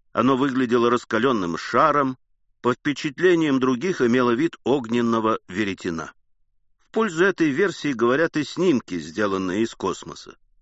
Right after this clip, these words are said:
На них по трассе предполагаемого движения космического тела различим разлом в земной коре. Косвенным подтверждением гипотезы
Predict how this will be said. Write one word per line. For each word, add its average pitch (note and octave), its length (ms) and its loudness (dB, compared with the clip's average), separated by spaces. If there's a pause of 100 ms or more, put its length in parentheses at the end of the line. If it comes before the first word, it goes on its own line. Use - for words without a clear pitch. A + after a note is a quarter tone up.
(140)
На G2+ 200 -2
них C#3+ 380 0 (260)
по A2+ 140 2
трассе C3+ 560 -2 (220)
предполагаемого A#2+ 840 0
движения G#2 520 -2
космического G2+ 800 -4
тела B2+ 340 0 (340)
различим B2+ 680 0
разлом B2 560 0 (120)
в E2 120 -14
земной F2 460 -4
коре. D#2 360 -10 (720)
Косвенным F3 520 0
подтверждением C3+ 840 -2
гипотезы D3+ 680 -2